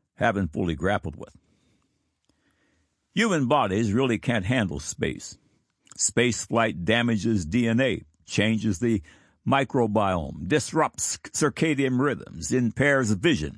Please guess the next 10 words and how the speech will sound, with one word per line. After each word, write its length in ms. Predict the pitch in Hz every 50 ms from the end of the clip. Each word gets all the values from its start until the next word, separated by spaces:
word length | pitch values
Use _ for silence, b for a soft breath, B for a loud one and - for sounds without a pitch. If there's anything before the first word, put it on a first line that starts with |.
| 95
increases 640 | 110 120 120 - - 156 151 131 - - 127 110 120
the 140 | 120 123 117
risk 320 | 131 135 - - - -
of 200 | 110 - _ -
cancer, 520 | - - - 151 113 - - - 90 - _ B B B B B B B B B
causes 500 | - 156 156 151 131 117 143 135 107 120
muscle 420 | 147 180 175 - - 151 147 151
and 240 | 147 139 127 113 110
bone 280 | - 175 175 151 117 101
loss, 440 | 95 90 78 - - - - -